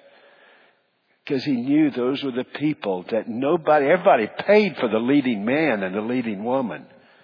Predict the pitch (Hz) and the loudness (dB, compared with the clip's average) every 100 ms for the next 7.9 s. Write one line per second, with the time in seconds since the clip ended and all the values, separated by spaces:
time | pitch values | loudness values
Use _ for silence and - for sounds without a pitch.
0 | _ _ _ _ _ _ _ _ _ - | _ _ _ _ _ _ _ _ _ -12
1 | - 110 - 196 196 165 135 117 131 123 | -10 -10 -4 -2 0 0 0 0 0 0
2 | 101 - - - 170 151 95 104 110 120 | -6 -6 -6 -4 -2 -2 -2 -4 -4 -4
3 | - 156 160 160 131 147 151 165 156 156 | -4 -6 -4 -8 -6 -6 -4 -4 -4 -8
4 | 156 - - 185 - 170 156 101 87 - | -6 -6 -6 -6 -4 -6 -6 -8 -12 -14
5 | - - _ _ _ _ _ _ _ _ | -20 -20 _ _ _ _ _ _ _ _
6 | _ _ _ _ _ _ _ _ _ - | _ _ _ _ _ _ _ _ _ -12
7 | 123 113 - - 120 143 127 - - | -10 -10 -14 -12 -8 -8 -8 -16 -20